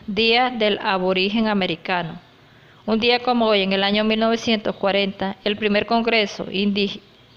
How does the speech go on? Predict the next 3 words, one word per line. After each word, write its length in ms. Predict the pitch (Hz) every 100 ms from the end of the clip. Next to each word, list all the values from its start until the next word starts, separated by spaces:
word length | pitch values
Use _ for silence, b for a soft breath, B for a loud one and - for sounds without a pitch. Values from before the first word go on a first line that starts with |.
| -
Indigenista 1040 | 220 208 202 190 202 220 226 180 - 240 - - -
Interamericano 1080 | 214 208 196 196 220 233 226 196 190 202 202 - B B B B -
proponía 800 | 247 233 226 214 226 247 262